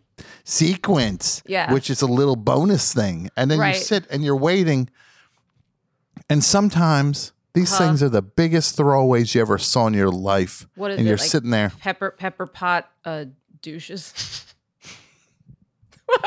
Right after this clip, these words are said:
Speaker 2: you put the microphone
Speaker 1: Yes.
Speaker 2: down? You leaving?
Speaker 1: I couldn't. No, that was a mic drop for you.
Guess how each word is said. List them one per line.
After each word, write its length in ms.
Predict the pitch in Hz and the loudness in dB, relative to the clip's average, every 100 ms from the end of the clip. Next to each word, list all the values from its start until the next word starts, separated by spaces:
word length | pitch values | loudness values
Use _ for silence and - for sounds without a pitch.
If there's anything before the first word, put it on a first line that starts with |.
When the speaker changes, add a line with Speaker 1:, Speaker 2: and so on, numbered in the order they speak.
| 494 | -2
Speaker 2:
you 80 | 466 - | -2 -2
put 160 | 381 | -2
the 100 | 370 370 | -2 2
microphone 520 | 349 - 302 226 233 | 2 2 0 2 2
Speaker 1:
Yes. 80 | 220 | 2
Speaker 2:
down? 240 | 190 190 | 0 0
You 120 | 247 | -2
leaving? 280 | 254 285 - | 0 0 2
Speaker 1:
I 80 | 403 | 2
couldn't. 360 | 480 139 127 117 - - | 2 2 0 -4 -10 -2
No, 200 | 143 131 | 2 4
that 120 | 123 | 4
was 160 | 131 123 | 2 2
a 80 | 120 | 0
mic 280 | 131 143 | 0 0
drop 420 | - 104 92 - - | 0 2 2 -2 -2
for 120 | 104 | 2
you. 460 | 104 135 180 90 | 4 4 4 0